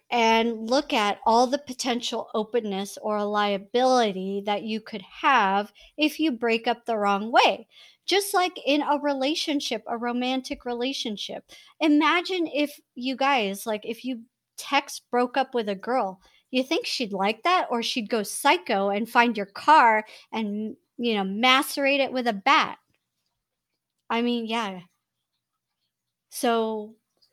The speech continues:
don't do that when money is involved. For sure, don't do that. You know, like, instead of that weird text,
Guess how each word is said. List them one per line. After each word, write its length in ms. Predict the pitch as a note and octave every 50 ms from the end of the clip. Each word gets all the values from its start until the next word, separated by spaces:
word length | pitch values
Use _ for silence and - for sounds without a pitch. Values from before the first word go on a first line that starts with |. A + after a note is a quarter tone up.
| _ _ _ _ _
don't 260 | - A#3 A#3+ A#3+ A#3+
do 220 | A#3+ B3+ B3+ C#4+ D4
that 560 | B3+ G#3+ F#3+ F#3 F#3 F#3 F#3+ F#3+ F#3+ - _ _
when 240 | - G#3+ G#3 G3+ G3
money 280 | G3 G3+ A3+ A#3+ A#3 G#3+
is 200 | G3+ F3+ E3+ F#3
involved. 680 | F3+ F3+ E3+ F#3 F#3 F3 - - G#3 G#3+ G#3 - - _ _ _ _ _ _ _ _ _ _ _ _ _ _ _ _ - -
For 120 | A#3 G#3
sure, 380 | F#3+ - - - C4+ C#4 D4+ D4
don't 280 | G#3+ F#3+ F3+ F3 F3
do 180 | - G3+ F#3+ F3+
that. 300 | - - - - - - _ _ _ _ _ _ _ _ _ _ _
You 100 | A3 G3+
know, 340 | G3 F#3+ F#3+ G3 G#3 A3 A3+ A#3
like, 380 | A3+ G#3+ G#3 G3+ G3+ - _ _ _ _ _ _ _ _ _ _
instead 520 | - G#3+ G3 F#3 - - - - A3+ A#3+
of 120 | C#4 C#4
that 280 | B3+ C#4 C#4+ C#4+ C4 A#3+
weird 520 | G#3 A3 A#3 C4 C4+ C#4 C#4 C4 A#3+ A3+ _ _ _ _ _
text, 760 | - - - C#4+ D#4+ C#4 G3+ G3+ - - - - - _ -